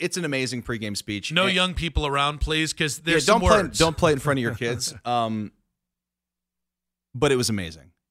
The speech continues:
Speaker 1: And I just don't know that we've got that sort of leadership.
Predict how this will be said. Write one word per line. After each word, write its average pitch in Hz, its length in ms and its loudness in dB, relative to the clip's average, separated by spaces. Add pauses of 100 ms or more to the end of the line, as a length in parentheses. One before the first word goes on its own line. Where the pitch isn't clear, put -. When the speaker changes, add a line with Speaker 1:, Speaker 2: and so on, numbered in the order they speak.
Speaker 1:
And 127 320 0 (140)
I 156 200 2
just 123 520 -4
don't 127 340 0
know 101 640 -4 (460)
that 120 180 -4
we've 117 240 -4
got 123 380 -2
that 117 260 -6
sort 117 280 -2
of 92 160 -8
leadership. 110 520 -4